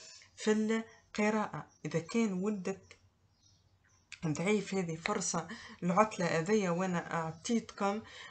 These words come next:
نشرت آخر مرة فيديو، شنية فيه الفيديو هذا؟ فيه كيفية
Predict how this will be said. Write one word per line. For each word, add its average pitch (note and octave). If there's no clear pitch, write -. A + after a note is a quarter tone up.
نشرت G#3+
آخر G3
مرة G3+
فيديو، G#3
شنية B3
فيه G#3+
الفيديو F3
هذا؟ E3+
فيه B3
كيفية A3+